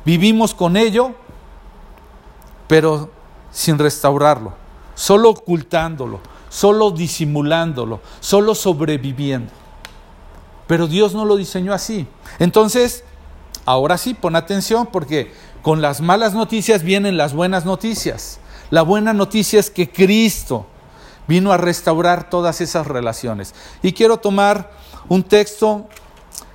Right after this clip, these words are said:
el evang-, eh, la carta a los Romanos, ve conmigo, capítulo cinco, son un poquito de versículos, Romanos cinco, del versículo catorce al diecinueve.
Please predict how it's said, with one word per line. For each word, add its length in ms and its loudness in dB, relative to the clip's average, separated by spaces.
el 140 0
evang-, 360 2
eh, 380 2
la 120 2
carta 280 0
a 20 2
los 160 0
Romanos, 420 0
ve 120 0
conmigo, 600 2
capítulo 520 0
cinco, 380 -2
son 200 -2
un 100 0
poquito 340 -2
de 80 2
versículos, 680 -2
Romanos 460 0
cinco, 540 0
del 160 2
versículo 580 -2
catorce 760 0
al 180 0
diecinueve. 800 -2